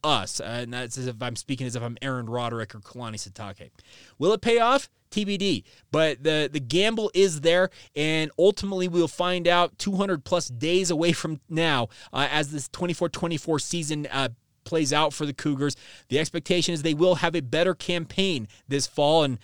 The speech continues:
if they don't, well, then at that point, I think conversations very much will be had more stringently, stringently, excuse me, inside the football program about job status of certain guys. That, that's the, the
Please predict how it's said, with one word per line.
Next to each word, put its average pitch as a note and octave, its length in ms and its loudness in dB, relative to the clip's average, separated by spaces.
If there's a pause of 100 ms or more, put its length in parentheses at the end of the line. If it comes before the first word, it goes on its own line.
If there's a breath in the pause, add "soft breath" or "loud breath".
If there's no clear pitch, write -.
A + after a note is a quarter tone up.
(140 loud breath)
if D#3+ 160 -2
they F3+ 140 4
don't, G#3 420 4
well, F#3+ 320 2
then E3+ 280 2
at D#3 80 -10
that G3+ 200 2
point, D3+ 320 -2
I C3+ 80 -2
think C#3+ 280 -6
conversations D#3+ 680 -2
very C#3 280 4
much F3 280 0
will D3+ 140 0
be D#3 100 -4
had D3+ 360 0 (260 loud breath)
more F3+ 300 4
stringently, G3 800 -4
stringently, G#3 680 -2
excuse C3 340 -4
me, C3 140 -4 (300 loud breath)
inside G#3 460 2
the E3 60 -2
football F#3 320 2
program C3+ 420 0 (200 loud breath)
about D3+ 220 2
job F3 260 4
status C#3+ 380 0
of A#2+ 80 -10
certain B2+ 320 -4
guys. G2 260 -4
That, E3 240 2
that's G3 300 2
the, D#3+ 340 4
the C#3 300 -4